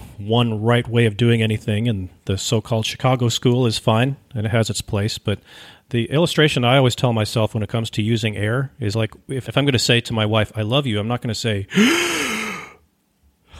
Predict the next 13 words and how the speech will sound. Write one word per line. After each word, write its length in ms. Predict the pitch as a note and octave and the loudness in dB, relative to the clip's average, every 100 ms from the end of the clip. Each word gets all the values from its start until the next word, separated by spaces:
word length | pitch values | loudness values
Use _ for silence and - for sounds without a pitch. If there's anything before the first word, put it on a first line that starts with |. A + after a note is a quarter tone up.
| - - | -6 4
"I 120 | D3 | 6
love 220 | E3 F3 | 8 8
you." 280 | D3 A#2+ F#2 - - - - - - _ _ - | 6 6 2 -2 0 0 -2 -6 -10 _ _ -8
I'm 120 | B2 | -4
gonna, 180 | C3+ - | -4 -4
if 180 | A#2+ - | -6 -2
anything, 320 | C#3+ C#3 A#2+ | 0 0 0
I'm 80 | A#2+ | 0
gonna 260 | C3 A#2 - | 0 0 -2
exhale 560 | C#3+ F3+ - G#2+ F#2+ G2 - _ _ _ _ _ _ _ - | -2 -2 0 0 -2 -4 -10 _ _ _ _ _ _ _ -4
and 140 | A#2+ | -4
say 220 | - D3 D#3 | 2 2 2
it. 180 | - | 0